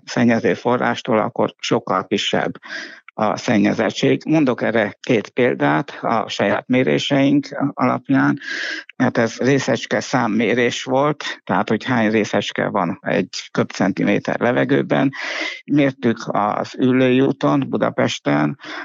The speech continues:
amelyik egy rendkívül forgalmas út, és mértük a tőle mondjuk hatvan-nyolcvan méterre lévő Rádai utcában, amelyik forgalomcsillapított, épp akkor semmilyen forgalom nem volt ott,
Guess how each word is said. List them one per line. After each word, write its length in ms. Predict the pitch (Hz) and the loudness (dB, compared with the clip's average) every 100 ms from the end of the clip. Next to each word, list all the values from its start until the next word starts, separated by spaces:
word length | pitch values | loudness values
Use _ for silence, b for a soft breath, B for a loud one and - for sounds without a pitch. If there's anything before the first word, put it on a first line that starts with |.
| - | -8
amelyik 400 | - 107 101 - | 0 2 2 0
egy 140 | 98 | -2
rendkívül 480 | 104 104 104 135 123 | 0 0 2 2 2
forgalmas 680 | 123 127 120 127 127 123 - | 2 -2 0 0 0 0 2
út, 220 | 143 - | 0 0
és 200 | - - | -4 0
mértük 500 | 123 123 123 120 127 | 2 2 2 0 0
a 260 | - 104 82 - - - - | 0 0 -2 -8 -20 -10 0
tőle 240 | 107 104 | 2 4
mondjuk 360 | 101 - 95 - | 2 2 0 0
hatvan-nyolcvan 880 | 110 - 104 98 104 107 - 98 | -2 0 0 2 2 0 -2 -2
méterre 640 | 90 110 - 101 - 101 104 | 0 0 0 -2 0 -2 -2
lévő 440 | - 104 101 104 82 - - | 0 0 2 2 0 -4 -6
Rádai 480 | 113 110 120 123 | -2 0 2 2
utcában, 580 | 127 123 - 113 120 123 | 0 -2 -2 -2 0 0
amelyik 280 | 120 104 95 | 2 0 -2
forgalomcsillapított, 1200 | - 117 113 117 120 - 110 110 - 101 98 - | -2 -2 0 0 0 0 0 0 -2 -2 -2 0
épp 180 | 98 - | -2 -2
akkor 280 | 101 - 107 | -6 -4 -4
semmilyen 400 | - 104 104 110 | 0 0 0 0
forgalom 520 | - 127 131 131 127 | -2 -2 0 0 2
nem 220 | 131 127 | 2 0
volt 340 | 123 127 123 - | 0 0 0 -2
ott, 160 | - | -4